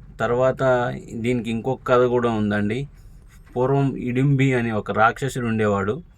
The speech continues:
ఆ రాక్షసుడు పోతాం రాక్షసి-, రాక్షసులంతా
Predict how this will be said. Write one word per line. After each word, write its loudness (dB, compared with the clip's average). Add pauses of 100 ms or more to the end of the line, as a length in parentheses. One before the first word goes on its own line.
(800)
ఆ 0
రాక్షసుడు 2 (1000)
పోతాం 0
రాక్షసి-, 2 (180)
రాక్షసులంతా 0